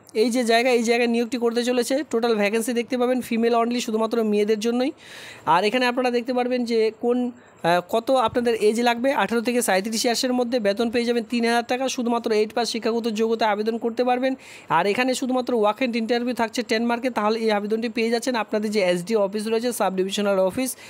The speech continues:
সেই জায়গায় এই কাজটি পেয়ে যাবেন। পরবর্তী রয়েছে ক্লার্ক ক্যাম, সরি, ক্লার্ক কাম কম্পাউন্ডার অ্যাড ফিমেল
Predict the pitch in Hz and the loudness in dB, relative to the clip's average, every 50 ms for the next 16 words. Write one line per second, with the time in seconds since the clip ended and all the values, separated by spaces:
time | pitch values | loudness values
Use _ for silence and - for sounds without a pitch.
0 | - - - - - 202 196 190 196 190 196 190 180 185 180 175 - - 214 - | -18 -12 -4 0 2 2 4 4 2 2 2 2 2 0 0 -2 -2 -4 -2 0
1 | 240 247 240 220 190 165 143 117 - - - - - - - - 208 226 247 254 | 0 2 2 2 2 0 -2 -4 -6 -16 -20 -18 -18 -8 -2 2 2 4 4 4
2 | 269 269 254 294 277 269 262 262 285 262 - 254 233 233 240 233 - 247 262 285 | 2 2 2 2 4 2 2 2 0 -2 0 0 0 0 0 0 0 0 2 0
3 | 339 - - - - - - - - - - 247 247 277 269 - - 240 247 269 | 0 -4 -8 -20 -20 -20 -10 -6 -2 0 2 2 2 0 -2 0 2 2 2 2
4 | 285 - - 240 247 269 339 - - - - - 214 226 254 240 277 254 262 269 | 2 0 0 0 2 2 0 -4 -8 -6 0 2 4 4 4 4 4 4 4 4
5 | 262 269 262 202 196 220 240 247 - - - 254 254 254 254 254 330 | 4 2 2 2 2 2 0 0 -2 -2 0 2 4 4 4 4 2